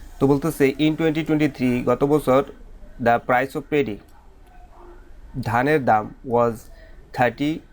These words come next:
টা-, টাকা per কেজি, তিরিশ টাকা ছিল, এবার এটা বত্রিশ টাকা। বয়েলড রাইস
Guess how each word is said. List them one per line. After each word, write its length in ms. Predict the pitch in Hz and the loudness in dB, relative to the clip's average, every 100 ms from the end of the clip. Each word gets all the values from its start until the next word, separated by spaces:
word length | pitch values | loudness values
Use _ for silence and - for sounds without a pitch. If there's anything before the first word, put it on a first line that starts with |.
| - | -6
টা-, 180 | - - - - | -6 -6 -10 -2
টাকা 340 | 120 - 120 - | -2 -2 -4 0
per 180 | 117 | 0
কেজি, 260 | 110 107 101 | 0 -6 -6
তিরিশ 300 | - 139 135 | -2 -2 0
টাকা 220 | 127 110 | 0 -2
ছিল, 240 | - 95 - - - | -4 -8 -12 -14 -4
এবার 200 | 127 127 | 0 2
এটা 140 | 127 | 0
বত্রিশ 400 | 113 107 104 104 | -2 -4 -6 -6
টাকা। 260 | - 92 101 - - - - - - - - - - 123 110 | -6 -6 -8 -12 -12 -12 -10 -10 -12 -14 -18 -16 -10 -4 2
বয়েলড 340 | 135 160 175 | 4 4 2
রাইস 460 | 139 101 113 - | 0 -2 -8 -18